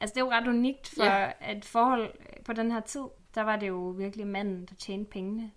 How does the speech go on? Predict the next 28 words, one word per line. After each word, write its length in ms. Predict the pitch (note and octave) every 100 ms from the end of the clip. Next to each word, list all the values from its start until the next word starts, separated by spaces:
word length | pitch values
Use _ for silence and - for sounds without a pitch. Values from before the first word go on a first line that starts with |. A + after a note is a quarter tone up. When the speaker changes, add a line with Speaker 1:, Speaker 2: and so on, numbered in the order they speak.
| - -
Speaker 1:
De 40 | B3
har 60 |
begge 200 | A#3 A3+ -
to 100 | G#3
været 180 | F3
kunstnere, 480 | - F#3 F#3+ - G#2+
og 80 | F#3+
begge 260 | A3 G#3+ G#3+
to 120 | F3+
Speaker 2:
Ja. 120 | D#3+ C3+ -
Speaker 1:
skulle, 400 | - - F#3 D#3+ - - - -
skulle 260 | - A3
gøre 300 | G3+ F3+ G3
det 180 | A3+ G#3
og 100 | -
udtrykke 460 | A3 A3 G#3+ F3 -
sig 260 | F#3+ - -
og 40 |
leve 200 | F#3 F#3+
Speaker 2:
Ja. 140 | F#3+ F#3+
Speaker 1:
af 100 | F3+
det 200 | G3 F#3+ -
og 180 | F3+ E3+ -
Speaker 2:
Ja. 140 | F3 -
Speaker 1:
tjene 240 | A3 G3
penge 280 | F#3+ F#3+ G3
på 120 | G3+
det. 120 | F3+